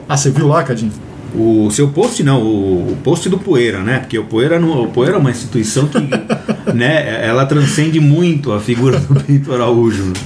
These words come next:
Speaker 2: Muito mais do que o Motorhead transcende o Leme, muito mais do que, né?
Speaker 1: Ah, é? Você
Speaker 2: É,
Speaker 1: acha,
Speaker 2: sim.
Speaker 1: Cadinho?
Speaker 2: Não, então,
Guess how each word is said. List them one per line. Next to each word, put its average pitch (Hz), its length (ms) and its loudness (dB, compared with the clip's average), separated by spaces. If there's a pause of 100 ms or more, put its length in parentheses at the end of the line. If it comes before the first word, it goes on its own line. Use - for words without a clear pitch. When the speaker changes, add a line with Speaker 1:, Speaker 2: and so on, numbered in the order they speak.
(800)
Speaker 2:
Muito 240 380 0
mais 202 240 0
do 233 60 -4
que 214 100 -4
o 220 80 2
Motorhead 151 640 0
transcende 127 680 2
o 101 360 2
Leme, 113 800 2
muito 104 360 -2
mais 104 240 0
do 107 80 -2
que, 107 340 -2
né? 98 220 -2
Speaker 1:
Ah, 120 240 -2
é? 151 120 0
Você 107 180 -4
Speaker 2:
É, 135 100 0
Speaker 1:
acha, 107 220 -2
Speaker 2:
sim. 95 240 -6 (240)
Speaker 1:
Cadinho? - 100 0
Speaker 2:
Não, 156 180 0
então, - 320 -2